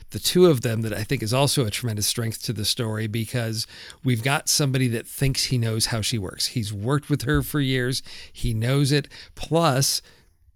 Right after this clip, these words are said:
some of her team has stayed behind, and he thinks now he can leverage that to his benefit. And that's where we get Alison Pill as Jane,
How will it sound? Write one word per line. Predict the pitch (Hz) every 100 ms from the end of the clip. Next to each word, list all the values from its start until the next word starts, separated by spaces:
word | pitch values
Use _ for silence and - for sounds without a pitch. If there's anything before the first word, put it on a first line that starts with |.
| _ -
some | 143 147
of | 123
her | 139
team | - 143
has | 139
stayed | - 143 135
behind, | 120 127 147 131
and | 101
he | 95 135
thinks | - 143 123 120
now | 127 131 127 113 - -
he | 127
can | - 113
leverage | 123 131 127 120
that | 127 123
to | 117
his | 120 120
benefit. | 110 131 139 - 92
And | -
that's | 113 113 147
where | 123
we | 120
get | 123 -
Alison | 117 123 - 117
Pill | 135 139 107
as | 113
Jane, | 101 123 139 143 107